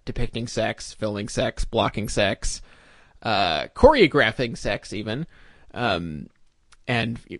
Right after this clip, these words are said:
finding new ways to flesh, to, ha, flesh out those ideas. Uh, but, um, still, I'm, I'm, I'm reticent about The Affair still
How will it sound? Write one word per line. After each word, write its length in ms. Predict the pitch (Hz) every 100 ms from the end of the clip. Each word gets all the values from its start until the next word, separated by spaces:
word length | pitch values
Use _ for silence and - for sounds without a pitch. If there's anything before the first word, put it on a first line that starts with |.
| -
finding 580 | - 139 135 131 127
new 160 | 123 117
ways 400 | 104 92 92 -
to 120 | -
flesh, 320 | - 113 110 -
to, 200 | 139 - - -
ha, 220 | 139 110 -
flesh 240 | - 110 117
out 160 | 120
those 180 | 131 135
ideas. 460 | 139 143 160 175 - - - _ - -
Uh, 280 | 131 120 113 - -
but, 640 | 139 131 123 120 - - - -
um, 320 | 127 117 131
still, 680 | - - 202 208 214 196 175 - - - - _ - _ _ _
I'm, 100 | 139 147
I'm, 100 | 156 -
I'm 120 | - 170
reticent 540 | 180 233 240 190 170
about 220 | 147 131
The 100 | 131
Affair 340 | 127 - 113 113
still 600 | - 139 123 117 127